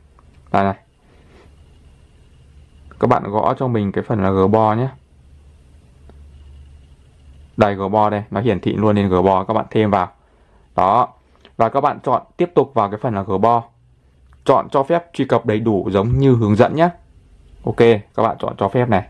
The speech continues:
Rồi, bây giờ các bạn sẽ thoát ra cái phần là bàn phím nhé. Các bạn sẽ bật cái biểu tượng Gbo lên. Các bạn ra cái phần giao diện của tin nhắn để hiển thị một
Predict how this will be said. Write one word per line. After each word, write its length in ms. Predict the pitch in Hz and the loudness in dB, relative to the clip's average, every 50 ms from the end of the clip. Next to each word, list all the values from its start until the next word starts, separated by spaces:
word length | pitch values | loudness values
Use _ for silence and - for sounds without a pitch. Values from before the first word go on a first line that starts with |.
| - _ - - - - - - - - | -16 _ -20 -20 -20 -20 -20 -20 -14 -4
Rồi, 300 | - 110 123 127 123 104 - _ _ _ _ _ _ _ _ - | 2 4 4 4 4 0 -2 _ _ _ _ _ _ _ _ -6
bây 80 | - 135 | 0 0
giờ 120 | 139 135 | 2 2
các 100 | 135 143 | 2 0
bạn 200 | 147 139 101 101 | -2 -2 -2 -4
sẽ 140 | - - 117 | -6 -8 -8
thoát 280 | - - 160 160 160 | -4 -2 -2 -2 0
ra 240 | - 147 143 143 139 143 - | 0 0 0 0 0 -4 -8
cái 80 | - 110 | -10 -6
phần 260 | - 139 123 110 101 | -4 -4 -4 -2 -2
là 100 | 101 95 | -2 -2
bàn 200 | 92 104 101 98 | -2 -2 -4 -4
phím 300 | - - 120 110 110 123 | -4 -2 0 0 0 2
nhé. 140 | 135 156 165 165 - _ _ _ _ _ - | 2 2 0 0 -6 _ _ _ _ _ -4
Các 100 | - 120 | -2 0
bạn 200 | 127 127 107 - - | 0 0 0 -2 -6
sẽ 320 | - - - - - 147 - | -8 -6 -4 -4 -4 -4 -2
bật 200 | - 113 - - | -2 -2 -2 -2
cái 100 | - 95 | -4 -2
biểu 140 | 113 123 98 | 0 0 0
tượng 200 | - - - - | 0 -2 -2 0
Gbo 280 | 95 98 95 104 113 113 | 0 0 2 2 2 2
lên. 220 | 123 123 123 117 - - - - - - - - _ _ _ - | 2 2 0 0 -2 -10 -20 -20 -20 -20 -20 -20 _ _ _ 0
Các 100 | 147 151 | 2 2
bạn 200 | 156 110 113 123 | 2 0 -2 -2
ra 360 | 127 135 135 135 135 135 135 - | -2 0 0 0 0 0 -2 -4
cái 80 | 120 | -4
phần 340 | 120 147 131 117 107 101 95 104 | -2 0 0 0 -2 -4 -4 -2
giao 180 | - 120 120 | -2 -2 0
diện 260 | 120 131 127 - - - | 0 0 -2 -2 -2 -2
của 240 | - 113 95 90 90 107 110 - | -2 0 0 0 -2 -8 -8 -2
tin 140 | - 123 120 | 0 2 4
nhắn 220 | 117 104 101 120 131 | 4 2 2 0 -4
để 80 | 117 | -4
hiển 140 | 107 90 87 | -4 -4 -4
thị 200 | - 113 104 - | -6 -8 -6 -4
một 260 | 104 104 101 95 - | -2 -2 -2 -2 -4